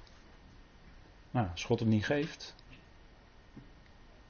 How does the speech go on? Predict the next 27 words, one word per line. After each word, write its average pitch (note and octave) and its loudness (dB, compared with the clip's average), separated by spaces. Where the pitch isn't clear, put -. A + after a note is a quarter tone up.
Hè, A#2 6
maar A#2+ 10
kinderen C#3 10
kijken A2+ 8
naar, G#2 8
naar G2 8
ons A#2+ 8
als, G2+ 2
als G#2 0
ouders, A#2+ 10
kijken G2+ 6
ze, G2 8
hè, A#2+ 6
vooral G2+ 6
in F#2 6
de, F#2 4
in F#2+ 2
de F2 2
tienerleeftijd, F#2 6
kijken G#2+ 6
ze G2+ 8
naar G2+ 6
ons G2+ 4
voorbeeld. D#3+ 6
Hoe G#2+ 10
wij G2 8
leven. A2+ 6